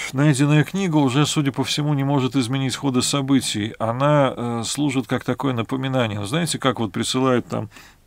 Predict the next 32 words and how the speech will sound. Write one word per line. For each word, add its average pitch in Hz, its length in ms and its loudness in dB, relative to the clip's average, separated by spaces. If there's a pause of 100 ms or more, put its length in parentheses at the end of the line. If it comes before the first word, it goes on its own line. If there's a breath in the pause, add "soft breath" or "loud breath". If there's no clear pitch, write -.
э, 113 220 -4
банк 110 560 6
с-, 92 160 -10
должнику 127 840 -2 (300 loud breath)
письмо, 151 340 4
где 120 140 2
он 120 80 2
указывает: 117 400 4
«Согласно 139 600 2
пункту 143 460 0
та-та-та-та 120 680 0
договора 123 640 4
вы 131 240 4
обязаны». 123 580 2 (380 loud breath)
Это 135 200 0
просто 180 320 0
напоминание, 139 640 0
что - 160 -8
согласно 139 540 2
тому 135 260 0
договору, 120 480 4
завету, 123 460 0
который 101 340 -4
заключил 104 560 -6 (400 loud breath)
с 98 140 -8
Богом 107 400 0
народ, 170 420 0
э, 123 280 -6
иудейский, 127 540 2
пришла 156 420 2
пора 135 260 4
расплаты. 113 580 -2